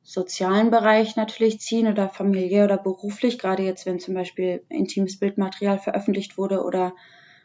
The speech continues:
gedroht wurde, das dem Freundes-, Familienkreis, Arbeitgeber zu schicken, also wenn es sich irgendwie um Nacktbilder handelt, ja, dann kann es im Zweifelfall auch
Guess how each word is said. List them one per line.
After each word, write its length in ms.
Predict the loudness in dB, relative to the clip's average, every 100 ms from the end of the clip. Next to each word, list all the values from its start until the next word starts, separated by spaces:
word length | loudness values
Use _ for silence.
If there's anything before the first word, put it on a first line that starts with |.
| _
gedroht 460 | 4 6 10 10 10
wurde, 320 | 6 8 6
das 380 | 6 4 0 0
dem 160 | 0
Freundes-, 400 | 2 2 2 2
Familienkreis, 1000 | 2 2 6 4 2 0 0 2 2 0
Arbeitgeber 640 | 2 6 6 6 -2 0
zu 160 | -2 -2
schicken, 500 | 0 -2 0 0 2
also 240 | -2 -2
wenn 120 | -2 -2
es 120 | -4
sich 180 | -10 -6
irgendwie 200 | -6 -2
um 60 |
Nacktbilder 560 | -4 -4 -2 0 2 2
handelt, 420 | 2 2 0 -2 -20 -20 _ _ _ _ 4
ja, 240 | 6 6 4
dann 300 | 0 0 -6 _ _ _ _ _ _ -12
kann 240 | 2 4
es 240 | 4 0 -10
im 260 | -2 -2
Zweifelfall 720 | 0 0 0 -4 -6 -2 0
auch 320 | 0 -2 -6